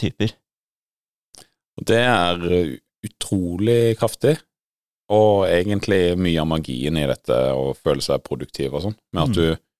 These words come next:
Speaker 2: eh, lett å lage såkalte ruter da, som er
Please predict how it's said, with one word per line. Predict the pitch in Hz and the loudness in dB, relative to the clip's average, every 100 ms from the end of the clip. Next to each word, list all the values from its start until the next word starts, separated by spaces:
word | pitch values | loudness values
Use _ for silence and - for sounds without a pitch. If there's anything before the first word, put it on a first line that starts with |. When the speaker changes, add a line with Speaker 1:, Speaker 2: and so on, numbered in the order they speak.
| _ _ _ _ _ _ - - | _ _ _ _ _ _ -20 -12
Speaker 2:
eh, | 78 78 85 87 85 87 | -10 -10 -10 -12 -12 -4
lett | 98 - - | -4 -4 0
å | |
lage | 104 98 87 90 90 92 90 90 90 90 87 87 87 87 - - | 2 2 2 2 2 2 0 -2 -2 -4 -4 -4 -6 -6 -10 -8
såkalte | - 82 82 - 90 90 85 82 82 85 | -4 -2 -4 -6 -4 -4 -4 -8 -10 -4
ruter | 98 85 - - 92 107 | -2 -2 -6 -4 0 0
da, | |
som | 110 - 95 | -2 -2 -2
er | 90 90 90 | 0 0 -4